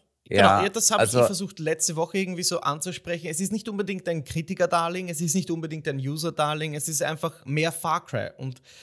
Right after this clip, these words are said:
Speaker 2: reicht das? Wahrscheinlich ja, für Ubisoft, denn ich meine, im Moment sind die froh, wenn sie irgendwas Positives in den Schlagzeilen stehen haben.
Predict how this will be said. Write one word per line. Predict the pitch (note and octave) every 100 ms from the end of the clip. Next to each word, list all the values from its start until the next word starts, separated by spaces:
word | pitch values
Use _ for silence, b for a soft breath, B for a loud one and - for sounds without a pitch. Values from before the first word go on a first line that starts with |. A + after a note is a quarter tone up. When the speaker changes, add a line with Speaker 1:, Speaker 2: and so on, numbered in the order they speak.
| b b _ -
Speaker 2:
reicht | - C#3 A#2 D3 - -
das? | E3+ F3+ - - -
Wahrscheinlich | D#3 - D#3+ D#3+ E3 E3 - - -
ja, | C#3 C3 F3
für | F#3+ - E3
Ubisoft, | F3 E3+ F#3 - F3+ - -
denn | D#3+ - _
ich | D#3+ B2+ B2+
meine, | C3+ D3+ D#3
im | D#3
Moment | D#3 D#3 D3+
sind | D3+ C3+
die | D3+
froh, | - D#3+
wenn | D3+
sie | C#3+ D3
irgendwas | F3 F#3+ G3+ F#3 F#3+ -
Positives | E3+ F3+ F3 F3+ E3 E3
in | D#3+
den |
Schlagzeilen | D3+ D3+ D3 - F3 E3
stehen | - E3+ E3
haben. | F3 E3+